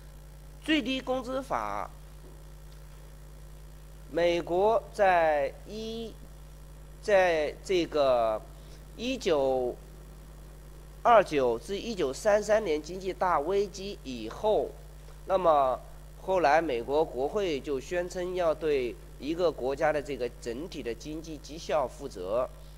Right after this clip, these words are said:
其中在一九四八年就出台的这个就业法案。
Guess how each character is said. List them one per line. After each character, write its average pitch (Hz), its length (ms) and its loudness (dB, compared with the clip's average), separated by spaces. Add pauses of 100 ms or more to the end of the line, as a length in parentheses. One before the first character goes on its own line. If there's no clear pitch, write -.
(180)
其 135 280 -8
中 196 320 0 (1400)
在 151 240 2
一 208 160 -6
九 117 240 -6
四 - 220 -8
八 160 240 0
年 120 200 -2
就 139 180 -6
出 170 340 -8
台 117 180 -4
的 123 100 0
这 117 240 -6
个 104 140 -6
就 185 380 -4
业 151 280 -2
法 - 280 -10
案。 151 200 -2